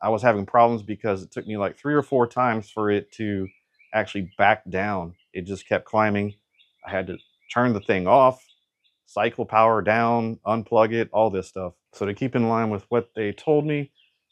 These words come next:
I'll probably just set it straight to the smoke mode, let that get there, and then move on to my set points. If you're having trouble getting your set point to work, what I found is that if I push the screen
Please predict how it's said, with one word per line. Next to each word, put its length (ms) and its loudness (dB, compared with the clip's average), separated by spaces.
I'll 120 -4
probably 280 0
just 200 -6
set 120 -2
it 100 -6
straight 360 -6
to 300 -6
the 160 -6
smoke 320 -4
mode, 280 2
let 200 -4
that 180 -4
get 180 -4
there, 360 0
and 100 -8
then 140 -4
move 200 -2
on 300 0
to 100 -12
my 100 -4
set 260 -8
points. 360 -12
If 120 -14
you're 100 -2
having 160 0
trouble 240 0
getting 260 -4
your 100 -4
set 280 -6
point 200 -6
to 60 -6
work, 260 -2
what 160 0
I 140 2
found 540 -2
is 220 -4
that 140 0
if 100 -2
I 80 2
push 260 -4
the 120 -8
screen 500 -4